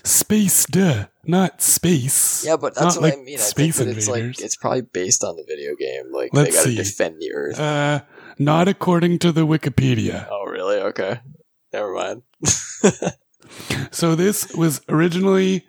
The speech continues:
Speaker 1: Space Invaders, directed by Patrick Reed Johnson, who I've never heard of before, but he directed some other movies, for your information. Space Invaders was his first,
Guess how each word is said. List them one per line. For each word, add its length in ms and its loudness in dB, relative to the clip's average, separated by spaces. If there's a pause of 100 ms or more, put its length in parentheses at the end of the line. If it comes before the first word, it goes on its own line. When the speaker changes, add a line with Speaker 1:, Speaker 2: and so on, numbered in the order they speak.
(140)
Speaker 1:
Space 400 2
Invaders, 640 4 (240)
directed 500 0
by 220 2
Patrick 580 0
Reed 480 2
Johnson, 720 2 (460)
who 140 2
I've 400 0 (280)
never 200 4
heard 200 2
of 140 -2
before, 460 0 (420)
but 520 2
he 140 -4
directed 460 2
some 160 -2
other 200 4
movies, 600 -2 (560)
for 220 0
your 200 2
information. 640 -2 (260)
Space 400 0
Invaders 480 4
was 140 2
his 140 0
first, 540 0